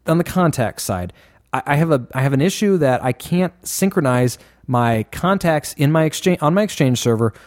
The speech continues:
over to Gmail on a regular basis. I, I've tried some third-party applications. I, I have not been real impressed with them. Uh, and so I'm,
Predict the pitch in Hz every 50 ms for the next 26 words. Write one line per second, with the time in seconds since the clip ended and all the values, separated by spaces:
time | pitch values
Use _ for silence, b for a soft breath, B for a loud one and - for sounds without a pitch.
0 | B B B - 156 170 190 180 - 180 151 131 123 147 180 180 160 131 117 113
1 | 110 - - 123 131 131 120 123 120 117 123 117 110 107 127 120 117 - - 90
2 | - - - - 131 - 101 127 117 - - - 156 156 160 170 175 170 - -
3 | - - - 139 131 127 123 120 117 113 - - 151 156 147 - 147 147 143 135
4 | 131 120 - 123 - - 151 160 - - 170 156 135 120 113 104 113 113 117 113
5 | 123 143 151 156 - 160 151 143 135 131 135 127 120 110 - - 147 139 - -
6 | 139 131 - 131 123 120 117 B B B B B B B B - 120 117 117 -
7 | - 127 120 117 - - 135 127 123 120 95 117 117